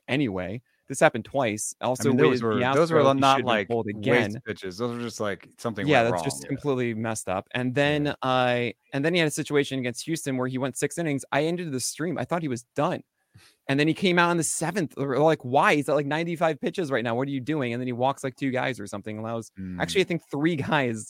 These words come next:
Speaker 1: all get on, and then he gets pulled. They wait three to do it. I don't, I have no idea what's going on. I mean, it's just little things like that.
Speaker 2: Kansas
Speaker 1: And that's fine.
Speaker 2: City.
Speaker 1: That doesn't, honestly, that doesn't really matter for the discourse of Cole Ragans, because it's about, look, it's a small sample size. Can he do that again?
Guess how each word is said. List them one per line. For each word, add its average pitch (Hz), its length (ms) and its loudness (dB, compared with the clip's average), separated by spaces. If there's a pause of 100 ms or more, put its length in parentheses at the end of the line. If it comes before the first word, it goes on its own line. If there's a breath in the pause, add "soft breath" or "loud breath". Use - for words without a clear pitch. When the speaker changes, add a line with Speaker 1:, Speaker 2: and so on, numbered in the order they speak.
Speaker 1:
all 139 120 2
get 131 160 0
on, 113 260 -2
and 101 80 -4
then 104 80 -4
he 104 60 -6
gets 127 160 -6
pulled. 160 260 -4 (340)
They 147 60 -2
wait 156 260 2 (200)
three 156 500 0 (300)
to 202 80 -2
do 190 240 0
it. - 100 -10
I 185 120 -2
don't, 190 260 0 (580)
I 147 60 0
have 151 80 2
no 160 220 4
idea 131 260 2
what's 113 140 -4
going 92 260 -6
on. - 80 -12 (160)
I 143 60 2
mean, 180 120 4
it's 196 120 0
just 220 160 -4
little 202 120 8
things 147 220 0
like 110 140 0
that. 98 260 -2
Speaker 2:
Kansas 95 220 -2
Speaker 1:
And 143 80 2
that's 160 260 0
fine. 143 300 4
Speaker 2:
City. 131 100 -4
Speaker 1:
That 151 140 6
doesn't, 180 340 0
honestly, 180 300 0
that 156 80 4
doesn't 156 180 -2
really 123 140 0
matter 113 340 0
for 107 120 -8
the 101 100 -6
discourse 104 500 -6
of 98 180 -6 (380)
Cole 110 140 0
Ragans, 143 420 4
because 131 500 2 (360 soft breath)
it's 143 180 -2
about, 135 280 6
look, 165 160 2
it's 107 120 -6
a 101 40 -6
small 113 240 -4
sample 117 320 -6
size. 120 420 -4
Can 107 200 -6
he 127 80 -2
do 135 140 -2
that 131 160 2
again? 110 360 -2